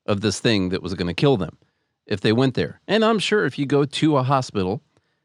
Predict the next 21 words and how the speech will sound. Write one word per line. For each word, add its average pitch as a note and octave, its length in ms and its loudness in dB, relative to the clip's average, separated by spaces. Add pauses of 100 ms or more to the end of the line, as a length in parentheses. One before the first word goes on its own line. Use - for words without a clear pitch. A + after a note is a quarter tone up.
(200)
and, A2 300 0
uh, G#2+ 380 2 (100)
th-, B2+ 180 -2
you E3 160 -2
know, G2 160 0
maybe C3+ 240 -4
you A#2+ 60 -6
got A#2 140 2
a G#2 40 0
higher G#2+ 260 2
chance G#2 380 -4
of A2 80 -14
getting G#2 220 -4
covid F#2+ 320 -4
if C#3+ 100 -14
you G#2 80 -6
go G2+ 80 0
over F#2 120 -4
to F#2 80 -10
the F2 80 -4
hospital, E2+ 480 -6